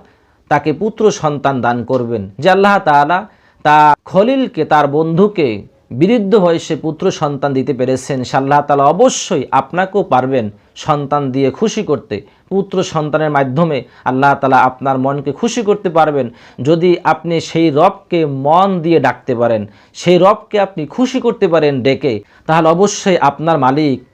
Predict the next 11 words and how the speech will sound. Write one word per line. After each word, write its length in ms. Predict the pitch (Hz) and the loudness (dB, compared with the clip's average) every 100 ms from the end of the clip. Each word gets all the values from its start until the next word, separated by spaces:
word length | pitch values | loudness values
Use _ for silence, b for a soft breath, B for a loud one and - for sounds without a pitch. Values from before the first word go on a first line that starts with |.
| _ _ | _ _
আপনার 360 | 117 143 170 156 | -10 0 0 2
মনিব 460 | 143 170 196 139 - b b | 0 0 0 -2 -10 b b
আপনাকে 380 | 123 - 160 151 | -8 -4 -2 0
অবশ্যই 440 | 170 208 - 214 | 2 0 0 -4
পুত্র 340 | - 156 170 | -2 -6 -4
সন্তান 460 | 160 147 139 135 127 | -4 -2 -2 -2 -2
দান 220 | 117 117 | -2 -4
করবেন। 400 | 110 117 113 98 98 b | -4 -4 -4 -8 -12 b
সেই 160 | - 190 | -4 -2
দোয়াটি 400 | 147 160 175 190 | 0 0 0 -2
হলো 320 | 175 160 151 | -2 -2 -4